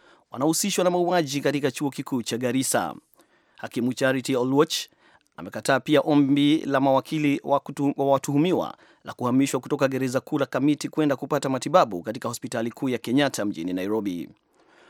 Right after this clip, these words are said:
Washukiwa hao wanahutumiwa kwa kutekeleza shambulio la kigaidi katika chuo cha Garissa hapo Aprili tarehe mbili mwaka huu, ambapo wanafunzi, wafanyakazi wa chuo hicho na maafisa wa usalama mia moja arobaini na saba waliuawa. Vijana hao Mohamed Ali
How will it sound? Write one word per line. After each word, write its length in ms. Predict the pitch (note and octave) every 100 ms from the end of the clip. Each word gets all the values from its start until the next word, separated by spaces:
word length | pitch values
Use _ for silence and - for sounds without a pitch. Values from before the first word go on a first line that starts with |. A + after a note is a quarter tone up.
| -
Washukiwa 420 | C#3 A#2+ C3 B2
hao 400 | B2+ C#3 C#3 E3
wanahutumiwa 800 | - A#2+ A#2+ A#2+ B2+ C3+ C#3 B2+
kwa 160 | - A#2+
kutekeleza 600 | A#2+ B2 C3 C3+ B2+ B2+
shambulio 460 | B2+ B2 C3 C3+
la 80 | A#2+
kigaidi 460 | - B2+ C3 D3+ C#3
katika 300 | C3 B2+ B2+
chuo 260 | - E3
cha 100 | C#3+
Garissa 500 | C#3+ C#3+ F3 E3 D#3+ -
hapo 300 | D#3+ G#3+ A3
Aprili 440 | F#3+ F#3+ G#3 F3+ -
tarehe 280 | E3+ E3+
mbili 280 | E3 E3+ C3+
mwaka 260 | C3 A#2 A2+
huu, 340 | F3+ G#3+ F2+ - _ - - -
ambapo 360 | G#2 C3 C3
wanafunzi, 680 | B2+ B2 - D#3+ D3+ C#3 E3+ _ _ -
wafanyakazi 580 | A2 A#2+ B2 C#3 C3 C3
wa 120 | B2
chuo 260 | - B2+ C3
hicho 300 | D#3+ - D3+
na 80 |
maafisa 440 | D3 C#3 D3 - D3+
wa 60 |
usalama 480 | D3+ - C#3+ D3+ D3
mia 200 | D3 D3
moja 340 | D3 D3+ C#3 C3+
arobaini 360 | C#3 C#3 C#3
na 100 | C#3
saba 400 | - - - -
waliuawa. 680 | E2 G#2+ G2+ G#2+ B2+ A2+ D#2+ _ _ _ _ _ _ _
Vijana 280 | A#2+ B2 B2+
hao 220 | C#3 C#3
Mohamed 460 | C#3 C#3 C#3+ C3+ -
Ali 380 | C#3+ C#3+ C#3